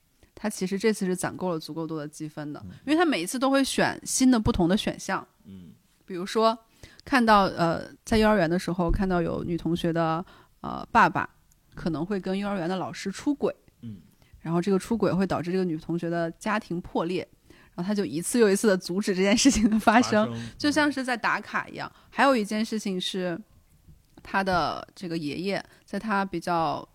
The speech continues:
Speaker 1: 嗯，在他可能三十岁的时候，他爷爷是去世了，就在他的第一世里面。然后，呃，他的第二世还是第三世，他学了医，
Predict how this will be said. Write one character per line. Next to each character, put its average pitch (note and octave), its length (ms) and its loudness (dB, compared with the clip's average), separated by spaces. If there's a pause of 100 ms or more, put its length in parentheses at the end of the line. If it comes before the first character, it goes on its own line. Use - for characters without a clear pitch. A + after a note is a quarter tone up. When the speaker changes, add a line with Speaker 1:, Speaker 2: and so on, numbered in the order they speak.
(100)
Speaker 1:
嗯， F3 180 -8
在 G3+ 100 -10
他 A3 120 -6
可 G#3 80 -6
能 F3 240 -2
三 B3 200 2
十 G3 160 0
岁 G#3 140 0
的 F3 100 0
时 - 140 -6
候， F3 240 -4 (220)
他 A3 120 -6
爷 G#3 80 2
爷 G3+ 240 2
是 F3+ 480 -2
去 - 160 -10
世 C#4+ 260 -2
了， - 260 -4
就 F3 100 -6
在 G3+ 60 -2
他 G3 140 2
的 F#3+ 60 2
第 G#3+ 160 -2
一 A#3+ 120 4
世 - 180 0
里 - 120 -8
面。 - 140 -14 (1000)
然 F#3 120 -10
后， G3 280 -2 (120)
呃， E3+ 180 0 (360)
他 - 120 -6
的 A3+ 120 0
第 A#3+ 120 0
二 A3 160 4
世 G3 140 -6
还 F3 60 -2
是 F3 60 -4
第 F#3+ 80 -4
三 G3 180 -2
世， F3+ 80 -4
他 G3 100 -2
学 F3+ 160 -4
了 G3 80 0
医， G#3+ 340 -4